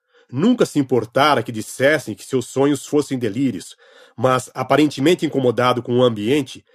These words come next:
fitou o executivo e dessa vez não lhe agradeceu pelas palavras, apenas penetrou profundamente nos olhos dele.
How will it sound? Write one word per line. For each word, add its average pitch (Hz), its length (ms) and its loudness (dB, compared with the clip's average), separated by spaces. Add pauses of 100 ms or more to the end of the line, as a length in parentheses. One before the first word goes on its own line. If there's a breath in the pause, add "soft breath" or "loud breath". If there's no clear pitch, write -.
(180 soft breath)
fitou 208 500 4
o 156 80 6
executivo 131 720 -2
e 117 40 -4
dessa 135 300 2
vez 143 340 0
não 165 260 6
lhe 196 80 6
agradeceu 139 600 0
pelas 123 240 -2
palavras, 123 640 -4 (380)
apenas 156 640 4
penetrou 143 500 4
profundamente 147 760 2
nos 123 180 -2
olhos 120 300 0
dele. 95 400 -6